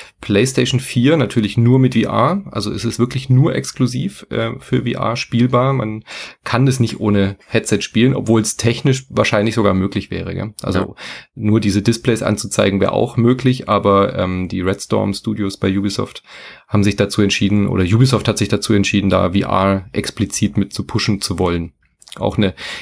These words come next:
Speaker 1: interessante Entscheidung, finde ich, dass Ubisoft da so in diesen V-R-Markt investiert mit so einem Titel. War sicherlich auch nicht ganz billig, äh, so mit dieser,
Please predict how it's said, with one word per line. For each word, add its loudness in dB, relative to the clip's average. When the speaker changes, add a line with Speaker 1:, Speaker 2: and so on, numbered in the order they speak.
Speaker 1:
interessante 0
Entscheidung, 2
finde -4
ich, -6
dass -2
Ubisoft 0
da 4
so 0
in -4
diesen -2
V-R-Markt 0
investiert 0
mit 0
so -4
einem 2
Titel. 0
War 0
sicherlich 0
auch 0
nicht 2
ganz 0
billig, 0
äh, -2
so -4
mit -6
dieser, -4